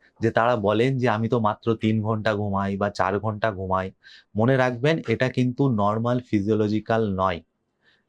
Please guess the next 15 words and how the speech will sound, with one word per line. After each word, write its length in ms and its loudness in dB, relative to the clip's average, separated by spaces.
অনেকে 460 2
জেনেটিক্যালি 920 2
তাদের 460 2
এমন 420 2
থাকে 420 -2
যে 140 -2
তারা 280 0
তিন 320 0
ঘন্টা, 280 -2
চার 280 -2
ঘন্টা 360 -2
ঘুমিয়ে 440 -4
তাদের 320 0
হয়ে 320 0
যায়। 300 -2